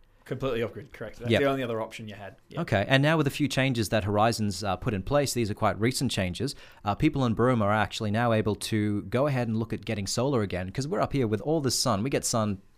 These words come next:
Speaker 2: just about year round, you know?
Speaker 1: That's right.
Speaker 2: So it'd be crazy to, uh, to let it go to waste, and now Horizon Power is actually accepting people, um, supplying power into their grid and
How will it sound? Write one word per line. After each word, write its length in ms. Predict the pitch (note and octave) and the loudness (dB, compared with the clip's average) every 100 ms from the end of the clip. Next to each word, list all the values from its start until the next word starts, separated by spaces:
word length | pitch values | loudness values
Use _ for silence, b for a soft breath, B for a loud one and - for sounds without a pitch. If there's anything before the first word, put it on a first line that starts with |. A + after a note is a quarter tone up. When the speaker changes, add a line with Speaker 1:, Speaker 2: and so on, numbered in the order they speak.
| - | -12
Speaker 2:
just 160 | - - | -8 -4
about 240 | G#2 G2 | -2 0
year 140 | A2 G2 | 2 4
round, 380 | G#2 D3 A2+ F#2+ | 4 4 2 0
you 60 | |
know? 200 | G#2+ E3 - | 0 -2 -4
Speaker 1:
That's 200 | - - | -14 -12
right. 180 | A2+ G#2+ - | -12 -10 2
Speaker 2:
So 160 | C#3 | 6
it'd 120 | B2+ | 6
be 100 | C3+ | 6
crazy 360 | - E3 E3+ A2 | 2 2 2 0
to, 220 | - A2 | 0 0
uh, 100 | G2+ F#2+ | 2 2
to 100 | A2+ | 0
let 140 | A2 | 0
it 40 | G2 | -2
go 120 | G2 | -2
to 60 | F#2+ | 2
waste, 340 | C#3+ C3 - | 2 2 0
and 80 | A#2+ | 0
now 140 | B2+ | 2
Horizon 420 | A2 A2+ B2 A2+ | 2 2 2 0
Power 220 | A2 A2+ G#2+ | 0 2 4
is 80 | |
actually 400 | A2 A2+ G#2+ G#2 | 2 0 0 0
accepting 480 | G2 - C#3+ - B2 | 0 0 -2 0 0
people, 440 | A#2+ A2 G#2+ G2+ b b b - | 2 2 2 0 b b b 2
um, 200 | G#2 F#2 | 2 2
supplying 400 | A2 - A2 G#2+ | -2 2 2 2
power 240 | A#2+ G#2 G2+ | 2 2 4
into 280 | D#3+ F3+ A2+ | 2 2 2
their 140 | G2+ | 2
grid 360 | F#2+ F#2 F3 - - - - | 2 0 -2 -4 -20 -12 0
and 380 | B2+ B2+ A#2+ | 4 6 4